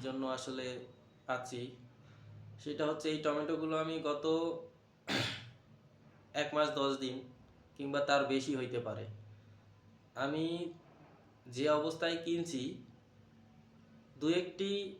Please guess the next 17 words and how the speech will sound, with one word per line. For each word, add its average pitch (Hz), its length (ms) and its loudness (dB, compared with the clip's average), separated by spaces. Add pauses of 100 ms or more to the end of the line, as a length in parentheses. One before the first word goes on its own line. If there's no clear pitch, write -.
(400)
নষ্ট 143 340 0
হইছে, 180 380 0 (800)
কিছুটা, 170 380 4 (560)
পুরোটাই 143 440 2
ভালো 135 200 2
আছে। 120 260 -2 (720)
মানে 113 240 -8 (460)
দুইটা 131 260 -2
নষ্ট 147 300 -2
হইছে 156 300 0
আর 160 80 -4 (420)
পুরো 135 220 -4 (100)
সবগুলোই 139 540 0
ভালো 123 220 0
আছে। 113 240 -4 (180)
আর 117 140 -4
যেই 123 200 -2